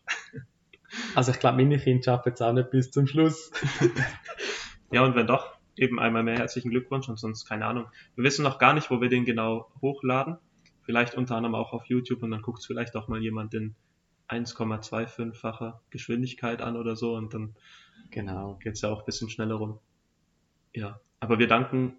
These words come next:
Speaker 2: euch auf jeden Fall ganz herzlich fürs Zuhören.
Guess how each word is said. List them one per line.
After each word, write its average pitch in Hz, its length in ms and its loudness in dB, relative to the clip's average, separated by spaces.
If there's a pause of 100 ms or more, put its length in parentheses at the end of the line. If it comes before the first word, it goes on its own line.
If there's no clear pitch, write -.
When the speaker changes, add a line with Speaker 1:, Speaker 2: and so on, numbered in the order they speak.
(100)
Speaker 2:
euch 110 240 -2
auf 117 160 -6
jeden 113 240 -6
Fall 107 400 -8 (720)
ganz 110 220 -8
herzlich 110 320 -6
fürs - 180 -14
Zuhören. 127 400 -4